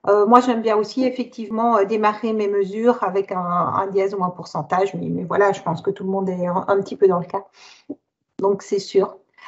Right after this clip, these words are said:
Alors, il y avait, il y avait une question un peu intéressante aussi, un peu plus haut, euh, dans le chat. C'était, euh, donc, au début, tu as souligné que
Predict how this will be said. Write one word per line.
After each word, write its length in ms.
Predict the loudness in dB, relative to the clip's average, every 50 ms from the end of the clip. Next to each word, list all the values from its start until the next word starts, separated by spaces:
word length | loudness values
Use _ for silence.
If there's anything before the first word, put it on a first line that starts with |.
| -2 2
Alors, 80 | 4 6
il 80 | 8
y 20 | 8
avait, 140 | 8 8 6
il 260 | 4 4 2 4 4
y 60 | 4
avait 120 | 4 4
une 140 | 2 2 0
question 380 | 0 0 -2 0 2 6 6 6
un 100 | 6 6
peu 140 | 4 4 4
intéressante 760 | 4 4 4 0 -2 -2 -2 -2 -2 0 0 0 0 0
aussi, 260 | -2 -6 -4 -2 0 0
un 100 | 0 0
peu 140 | 0 -4
plus 220 | -6 -4 -2 0 2
haut, 240 | 4 4 4 4 4
euh, 280 | 4 4 4 4 2
dans 160 | 2 2 2
le 140 | 2 0 -2
chat. 300 | 0 2 4 4 4 4 0 -6 -18 -20 -20 -20 _ _
C'était, 680 | _ -4 -2 -2 -2 -2 -2 0 2 2 4 6 6
euh, 400 | 8 8 8 8 8 8 6 4 2 -2 -12 -20 -20 _ _ _
donc, 280 | 0 2 2 2 2 0
au 80 | 0 0
début, 280 | 0 0 0 0 -2
tu 120 | 0 0 0
as 80 | 0
souligné 420 | 0 -2 -4 -2 0 2 2 2 2
que 80 | 0